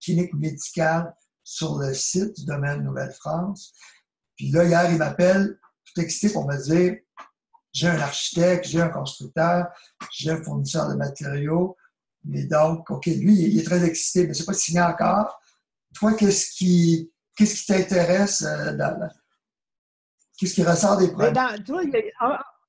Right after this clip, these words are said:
Speaker 2: en, en fait, il y a deux projets. Il y a celui de Pierre, qui est en fait de créer, euh, une habitation vivante, là.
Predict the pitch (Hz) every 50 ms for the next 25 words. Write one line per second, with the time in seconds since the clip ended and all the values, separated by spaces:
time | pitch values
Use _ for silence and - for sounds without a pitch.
0 | _ _ _ _ _ _ 233 190 180 - 339 320 269 233 190 180 254 285 - -
1 | 240 226 208 190 175 196 214 202 180 165 151 - 190 185 180 233 214 190 175 185
2 | - 180 170 160 165 190 240 285 294 269 - - _ - 208 190 180 175 165 147
3 | - 220 226 226 196 180 180 - - 170 165 165 170 185 196 214 214 208 190 165
4 | 151 135 127 _ _ _ _ _ _ _ _ - 165 151 165 170 165 156 160 -
5 | - 196 175 160 147 - - 202 190 185 180 165 165 156 143 160 165 190 247 285
6 | 285 262 - 262 254 254 262 247 220 185 160